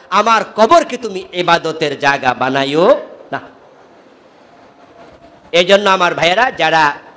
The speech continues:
ইতোমধ্যে পীর সাহেবদেরকে সেজদা করে ফেলছেন,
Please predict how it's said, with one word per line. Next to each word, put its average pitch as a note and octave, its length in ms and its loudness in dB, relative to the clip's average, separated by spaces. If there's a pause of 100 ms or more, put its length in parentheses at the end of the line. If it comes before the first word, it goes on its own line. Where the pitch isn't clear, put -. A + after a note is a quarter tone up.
(300)
ইতোমধ্যে E3+ 480 0
পীর D#3+ 140 -4
সাহেবদেরকে D#3+ 520 -2
সেজদা D#3 400 -2
করে D3 280 -2 (100)
ফেলছেন, F3 460 -2